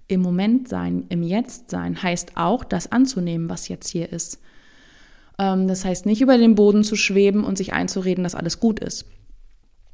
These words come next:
Genau, also das ist so, so eine Medizin, die ich für mich jetzt ganz extrem angewendet hab und die ich, von der ich glaube, dass wir hier in diesem Jahr damit gut arbeiten können, um Gleiches mit Gleichem zu brechen,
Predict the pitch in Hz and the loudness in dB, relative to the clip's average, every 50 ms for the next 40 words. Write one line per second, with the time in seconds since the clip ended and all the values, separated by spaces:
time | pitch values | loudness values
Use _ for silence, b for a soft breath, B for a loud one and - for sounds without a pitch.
0 | - _ _ _ - - - - 190 190 185 185 185 190 185 190 208 226 233 254 | -20 _ _ _ -20 -18 -12 -8 -4 -2 0 0 0 2 2 2 4 4 4 4
1 | 240 - - 220 220 214 214 - 196 196 208 - - 196 208 208 202 196 190 185 | 2 0 0 2 2 2 2 0 0 -2 0 0 0 0 2 2 2 0 0 -2
2 | 185 - - 208 202 196 196 196 190 - - 196 190 190 190 - 185 185 - - | -4 -4 -2 -2 0 0 0 -2 -4 -4 -2 -2 0 0 0 -2 -4 -4 -6 -10
3 | - b b b b b b b b b b b b - 214 214 233 233 208 - | -12 b b b b b b b b b b b b 0 0 0 0 0 -2 -6
4 | - - - 196 202 - - 226 247 247 226 226 226 226 220 214 220 - 220 214 | -4 -2 0 0 0 2 2 2 4 4 2 2 2 0 0 0 -2 -4 -2 -2
5 | 208 208 - - b b b b b b b b b 190 202 196 190 196 190 190 | -4 -4 -8 -14 b b b b b b b b b -2 0 2 2 2 2 2
6 | 190 185 185 - - - 196 196 - - - - - _ - - - - - - | 0 -2 -2 -6 -8 -6 -6 -6 -6 -8 -14 -18 -20 _ -20 -20 -20 -20 -20 -20
7 | _ _ _ - - - - - 196 190 190 180 185 - - - 185 170 185 190 | _ _ _ -20 -20 -12 -6 -4 -2 0 0 -2 -4 -6 -4 -2 -2 0 0 0
8 | 196 196 196 185 185 - - 190 185 180 175 185 180 180 175 - - 180 170 175 | -2 -2 -2 -2 -4 -4 -4 -2 -4 -2 -2 -4 -4 -4 -4 -4 -4 -4 -4 -4
9 | 170 175 175 175 175 175 175 175 175 170 - - 175 170 - - 165 165 170 170 | -4 -2 -2 -2 -2 -2 -2 -2 -2 -4 -4 -6 -6 -6 -6 -4 -4 -4 -4 -4
10 | - - 170 - - 175 165 165 160 160 156 b b b b b b b b b | -6 -6 -10 -8 -8 -6 -6 -6 -6 -8 -10 b b b b b b b b b
11 | b b b b b - 190 190 185 190 190 185 185 185 185 185 185 185 185 180 | b b b b b 2 4 4 6 6 6 4 4 4 2 2 2 0 0 -2
12 | 185 - _ _ _ _ _ _ _ _ _ _ _ _ _ _ _ - _ - | -4 -8 _ _ _ _ _ _ _ _ _ _ _ _ _ _ _ -14 _ -6
13 | 196 190 196 190 175 175 190 185 233 214 220 208 - - 170 165 170 170 - 202 | -4 0 2 2 4 4 2 2 0 0 0 0 0 -2 -2 -2 -2 -2 -4 -4
14 | 190 - 196 180 - 165 170 180 180 - 226 196 180 160 160 | -4 -4 -6 -4 -4 -2 -2 -2 -2 0 0 0 0 -2 -4